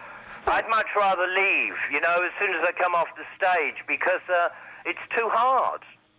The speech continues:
You, you, you're not in a-, any fit frame of mind to, uh, to debate anything on any serious level, because you're exhausted.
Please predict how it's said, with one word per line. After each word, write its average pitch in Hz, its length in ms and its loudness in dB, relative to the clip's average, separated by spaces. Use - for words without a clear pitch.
You, 156 160 -2
you, 185 260 -2
you're 190 120 -2
not 214 200 2
in 208 120 0
a-, 202 280 0
any 208 180 -2
fit 214 160 0
frame 196 300 0
of 175 140 -4
mind 160 640 0
to, 151 200 0
uh, 151 380 2
to 170 100 2
debate 180 520 0
anything 175 480 0
on 143 100 2
any 160 220 0
serious 175 400 2
level, 208 360 0
because 180 320 0
you're 190 180 2
exhausted. 190 800 0